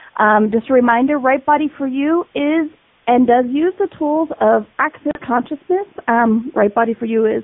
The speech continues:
a Access Consciousness company. And Access Consciousness is,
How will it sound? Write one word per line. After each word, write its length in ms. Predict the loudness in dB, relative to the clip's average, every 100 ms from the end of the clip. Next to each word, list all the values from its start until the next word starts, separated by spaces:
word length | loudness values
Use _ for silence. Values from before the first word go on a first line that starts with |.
| -6 -4
a 340 | 0 0 0 -4
Access 280 | -6 -8 -2
Consciousness 340 | -2 -2 -4 -2
company. 400 | -4 0 -2 -2 -8 -20 _ _ _ 0
And 420 | 4 4 2 0 -4 _ _ _ _ _ _ _ _ _ _ _ -2
Access 440 | -2 -4 -8 -2
Consciousness 640 | -2 0 -6 -2 0 2 -2 -4 2
is, 320 | 4 4